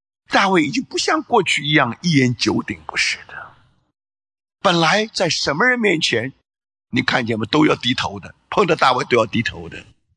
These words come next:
但是很稀奇，从他五十岁到六十岁，现在你要问一个问题，到底是大卫还是大卫呢？还是不知不觉的大卫已经受别人左右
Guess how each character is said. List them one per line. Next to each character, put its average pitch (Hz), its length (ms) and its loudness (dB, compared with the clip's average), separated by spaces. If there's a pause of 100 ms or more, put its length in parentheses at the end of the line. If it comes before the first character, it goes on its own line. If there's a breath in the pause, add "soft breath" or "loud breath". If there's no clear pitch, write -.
(280)
但 98 160 -2
是 104 60 -4
很 95 180 -8
稀 - 240 -6
奇， - 320 -2 (520)
从 156 160 0
他 170 200 4
五 123 200 -8
十 208 200 -2
岁 196 240 0
到 135 140 0
六 170 220 -6
十 - 160 -2
岁， - 200 -6 (720)
现 254 280 0
在 196 120 4
你 131 80 2
要 113 120 2
问 143 200 2
一 127 80 -4
个 98 80 -14
问 101 140 -14
题， - 260 -6 (720)
到 415 240 6
底 - 320 -2 (140)
是 147 180 -4
大 165 260 2
卫 139 180 4
还 120 200 0
是 151 80 -4
大 143 240 0
卫 131 280 2
呢？ 113 220 -14 (640)
还 117 180 0
是 117 120 0
不 156 200 0
知 180 160 -4
不 170 200 -2
觉 98 260 -4
的 110 100 2
大 117 260 0
卫 101 240 -6 (120)
已 92 100 -2
经 101 180 -4
受 98 180 0
别 85 220 -4
人 82 120 -6
左 - 200 -6
右 80 160 -6